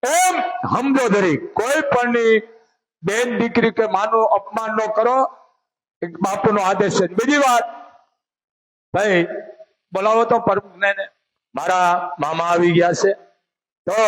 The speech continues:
મને ખૂબ મજો આવ્યો છે.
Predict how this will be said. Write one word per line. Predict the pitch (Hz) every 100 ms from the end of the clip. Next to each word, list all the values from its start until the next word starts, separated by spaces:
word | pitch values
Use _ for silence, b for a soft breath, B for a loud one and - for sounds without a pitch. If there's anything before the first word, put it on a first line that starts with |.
| 180 175 - - - - _ _ _ _ _ _ _ _ _ _ _ _ _ _ _
મને | 170 208 196 165 156 - - - _ _ _ _ _ -
ખૂબ | 202 240
મજો | 240 180 208
આવ્યો | 226 220 226
છે. | 185